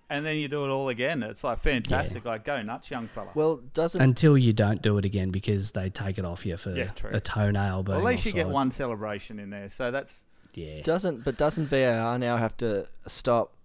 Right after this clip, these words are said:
Speaker 3: and then check, and then the other guy looks at the other guy,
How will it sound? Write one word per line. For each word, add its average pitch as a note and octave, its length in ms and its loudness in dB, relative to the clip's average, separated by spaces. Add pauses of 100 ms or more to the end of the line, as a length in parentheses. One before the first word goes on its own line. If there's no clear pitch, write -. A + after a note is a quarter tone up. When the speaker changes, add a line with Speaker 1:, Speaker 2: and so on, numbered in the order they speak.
(160)
Speaker 3:
and A#2 140 -2
then A2 280 -4 (120)
check, A#2+ 440 0
and A#2 140 -4
then A2 340 -2 (120)
the A#2 140 -2
other A#2 160 2
guy A2 180 2
looks A#2 220 -2
at - 40 -10
the A2+ 60 0
other A2+ 160 2
guy, A2 320 2